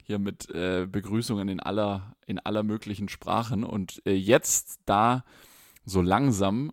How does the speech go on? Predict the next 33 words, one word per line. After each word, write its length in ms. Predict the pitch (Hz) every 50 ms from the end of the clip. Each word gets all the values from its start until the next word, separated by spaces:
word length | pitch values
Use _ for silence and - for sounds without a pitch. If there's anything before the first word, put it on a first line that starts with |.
| - -
äh, 220 | 92 92 98 98
dann 140 | 95 92 76
auch 100 | 87 95
das 240 | - 101 87 92 -
Reisen 320 | - 85 113 117 113 110
wieder 160 | 98 95 95
möglich 380 | 92 95 107 120 - 107 98 -
ist, 320 | - 110 120 - - - - -
äh, 400 | - 95 92 95 95 92 92 95 95 _ _ _ _ _ _ _ _ _ -
habe 140 | - 95 98
ich 80 | 95
gedacht, 560 | - 80 - 87 95 - - - - - - -
ähm, 440 | - 98 92 92 95 95 95 87 - _ _ _ _ _ _ _ - _ _ _ _ _ -
machen 160 | 101 101 117
wir, 80 | 123 117
bilden 340 | - 113 - 123 135 156 151
wir 60 | 123
den 120 | 110 107
Gegenpol 540 | 98 120 135 147 127 - - 101 98 110 131
und, 420 | - - 98 101 98 98 95 -
äh, 300 | - 98 98 92 92 95
holen 240 | 95 90 107 107 113
uns 160 | 113 101 -
noch 140 | 107 98 92
mal 80 | 101 95
ein 120 | 92 95
kleines 280 | - 95 90 95 104 -
bisschen 380 | - 104 - - 92 98 98
Heimatfeeling 640 | - 98 107 104 95 - - - 110 98 92 95 95 95
hier 180 | 90 92 87
rein. 320 | 82 87 90 104 123 127 - _ _ _ _ _ _ _ _ _ _ _ _ _ _ _
Und 640 | _ - 107 101 92 92 92 92 92 - - - -
ja, 420 | - 95 92 123 185 254 165 120